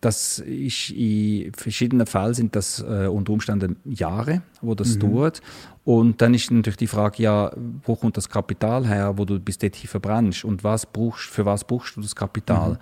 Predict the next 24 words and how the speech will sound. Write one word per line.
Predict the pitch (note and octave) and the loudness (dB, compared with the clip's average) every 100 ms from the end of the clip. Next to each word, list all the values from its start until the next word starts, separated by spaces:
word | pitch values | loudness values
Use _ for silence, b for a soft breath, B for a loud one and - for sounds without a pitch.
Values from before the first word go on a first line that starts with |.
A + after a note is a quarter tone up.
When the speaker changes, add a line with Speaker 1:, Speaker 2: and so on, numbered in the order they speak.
| B B B | B B B
Speaker 1:
Das | - G2+ | -4 2
heisst | G#2+ G#2+ | 2 2
also, | G#2+ | -2
du | G2+ G2+ | -2 -4
planst | - F#2+ G2 A#2 B2+ - | -2 0 2 2 0 -2
sozusagen | A#2 - G2+ | -4 -2 -2
Einnahme- | G2+ G#2+ A#2 A#2 A#2 A2 | -2 2 2 4 4 2
und | G#2+ | 2
Aus-, | A#2+ A#2+ - G#2+ _ | 0 -2 -4 -8 _
Ausgabenseite, | A2+ - G2+ G2 G2+ G#2+ G2+ - F2+ F#2+ _ _ | -4 -2 -2 -2 -2 -2 -2 0 -2 -2 _ _
äh, | G2+ F#2 F#2 | -4 -2 0
durch. | F#2+ G#2 E3 | 0 2 2
Bis | - G2+ - | 0 -4 -6
jetzt | F2 F#2+ | -10 -4
in | G2 | -2
unserem | F#2+ A2 | 0 0
Fall, | G#2 G2+ | 0 2
wir | G2+ | 2
haben | F#2 | 0
das | F#2+ | -4
bis | G2 - | -8 -4
siebenundzwanzig | A#2 A2+ A2+ - F2 E2+ | -2 0 -2 0 -2 -4
geplant. | - - A2 C#3 D#3 - - | -8 -4 -2 -2 -4 -10 -4
Speaker 2:
Mhm. | G#2 A2+ | -2 -2